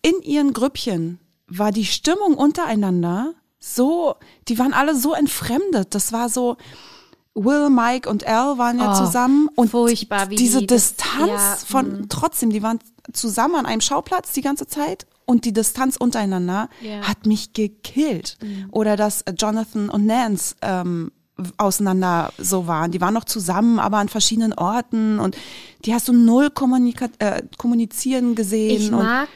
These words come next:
Speaker 2: ich mag nicht unausgesprochene Sachen
Speaker 1: Voll.
Speaker 2: in Serien. Deswegen kann ich auch sowas wie Gossip Girl zum Beispiel nicht gucken.
Speaker 1: Ja.
Speaker 2: Oder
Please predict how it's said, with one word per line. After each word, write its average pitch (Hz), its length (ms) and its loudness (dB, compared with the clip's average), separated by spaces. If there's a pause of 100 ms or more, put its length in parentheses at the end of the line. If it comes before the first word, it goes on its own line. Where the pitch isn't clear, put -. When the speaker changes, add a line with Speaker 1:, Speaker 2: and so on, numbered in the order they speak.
(300)
Speaker 2:
ich 226 240 -10
mag 226 580 -4
nicht 233 840 -4 (160)
unausgesprochene 233 1160 -6
Sachen 202 280 -6
Speaker 1:
Voll. 233 180 6
Speaker 2:
in 208 100 2
Serien. 196 320 -4 (340)
Deswegen 233 300 -2
kann 247 220 -2
ich 262 160 -4
auch 240 60 -4
sowas 247 300 -4
wie 240 80 -8
Gossip 226 400 -4
Girl 185 240 -6
zum 202 160 -8
Beispiel 185 260 -8
nicht 190 160 -8
gucken. 202 300 -4
Speaker 1:
Ja. 208 240 4
Speaker 2:
Oder 202 280 -4